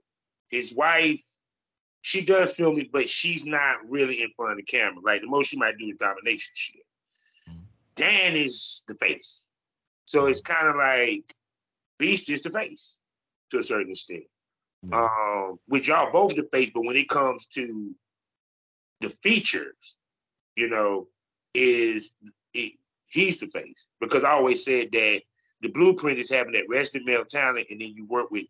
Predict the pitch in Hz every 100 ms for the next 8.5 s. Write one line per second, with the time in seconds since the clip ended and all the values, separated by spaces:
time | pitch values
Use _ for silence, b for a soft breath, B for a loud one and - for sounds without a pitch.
0 | - 117 117 107 98 - _ _ _ -
1 | - 170 175 143 - 135 113 104 90 -
2 | _ _ _ - 135 131 - 113 101 -
3 | 165 165 - 110 - 113 101 - 135 127
4 | 113 107 - 127 110 104 - 143 127 117
5 | 107 - 107 104 104 120 117 107 104 117
6 | 110 101 107 131 110 - 92 - - -
7 | _ _ _ _ _ - 92 98 87 98
8 | - - 123 92